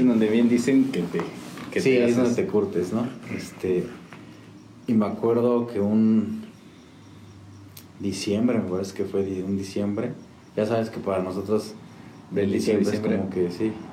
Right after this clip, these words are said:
Speaker 1: Bueno, este no.
Speaker 2: Bueno, este no.
Speaker 1: No, este no tanto, ¿verdad? Pero los demás sí, bendito diciembre.
Speaker 2: Sí, y,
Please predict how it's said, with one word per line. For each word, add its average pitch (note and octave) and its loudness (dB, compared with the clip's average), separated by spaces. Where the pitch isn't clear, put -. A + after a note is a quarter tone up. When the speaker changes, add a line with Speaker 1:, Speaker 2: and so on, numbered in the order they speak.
Speaker 1:
Bueno, D3 4
este D#3 2
no. C3+ 4
Speaker 2:
Bueno, D3+ 4
este D3+ 2
no. D3+ 4
Speaker 1:
No, D#3 4
este D#3 2
no D#3+ 2
tanto, A3 4
¿verdad? G3 4
Pero B2 4
los A2 4
demás C3+ 4
sí, B2 6
bendito A2+ 4
diciembre. G2 2
Speaker 2:
Sí, G#2+ 2
y, G2 2